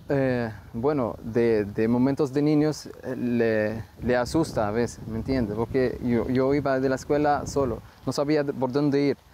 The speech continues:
Me fui corriendo a la casa. Y Lo que quiero decir que es, eh, eso no es nuevo al Estado de Israel. Siempre ella,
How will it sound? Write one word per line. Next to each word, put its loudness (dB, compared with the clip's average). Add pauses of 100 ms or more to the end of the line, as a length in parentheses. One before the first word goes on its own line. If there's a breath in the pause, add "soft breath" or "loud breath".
(440 loud breath)
Me 2
fui 2
corriendo 2
a 2
la -2
casa. -10 (640 loud breath)
Y 4 (440)
Lo 0
que 0
quiero 4
decir 2
que 4
es, -8
eh, 4
eso 0
no 2
es -4
nuevo 2 (380)
al 0
Estado 2
de 4
Israel. 0
Siempre 2
ella, 0